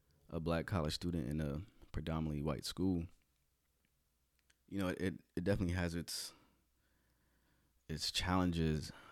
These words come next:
as far as just, you know, fitting in and some of the things that people were saying. And I didn't, I didn't get any, I didn't get any, uh, reason that I, I couldn't talk about this.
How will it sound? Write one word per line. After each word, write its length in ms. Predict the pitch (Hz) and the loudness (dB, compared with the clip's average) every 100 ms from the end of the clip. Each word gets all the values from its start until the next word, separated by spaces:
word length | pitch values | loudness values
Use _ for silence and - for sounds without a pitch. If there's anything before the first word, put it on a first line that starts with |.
| - | -4
as 140 | 78 | -2
far 240 | - 87 80 | 2 2 2
as 100 | 80 | 2
just, 380 | 82 78 - - - _ _ _ _ _ _ _ | 0 0 -4 -10 -20 _ _ _ _ _ _ _
you 80 | - | 0
know, 120 | 80 | 2
fitting 360 | - 92 82 76 | 4 6 6 6
in 260 | 80 78 | 6 6
and 300 | 73 73 76 - _ _ _ _ _ _ - | 2 0 -4 -8 _ _ _ _ _ _ -6
some 200 | - 90 | 0 0
of 80 | |
the 60 | 82 - | 0 0
things 180 | 92 | 0
that 120 | 87 - | 2 0
people 220 | 87 80 | 0 0
were 120 | 76 | 0
saying. 320 | - 82 78 | 0 2 2
And 240 | 76 73 - - - _ _ _ _ _ - - _ _ _ - - - - | 0 -2 -6 -14 -20 _ _ _ _ _ -20 -20 _ _ _ -20 -20 -20 -6
I 80 | - | 0
didn't, 140 | 90 73 | 2 4
I 60 | |
didn't 140 | 82 76 | 2 2
get 140 | 76 | 0
any, 320 | 69 65 69 85 - _ _ _ _ _ _ _ _ _ _ _ - | 0 0 -2 -6 -12 _ _ _ _ _ _ _ _ _ _ _ -2
I 40 | |
didn't 140 | 80 | 0
get 140 | 78 78 | 4 4
any, 280 | 76 76 - - | 4 2 2 0
uh, 260 | 64 64 - - _ | 0 0 -2 -8 _
reason 340 | 76 80 76 73 | 2 4 4 2
that 120 | 76 | 2
I, 180 | 67 67 | 2 0
I 100 | - | -4
couldn't 440 | - 73 - 62 - | -4 -4 -4 -4 -2
talk 220 | 73 - | 0 0
about 240 | - 67 | -2 -2
this. 280 | - 65 - | -2 -4 -4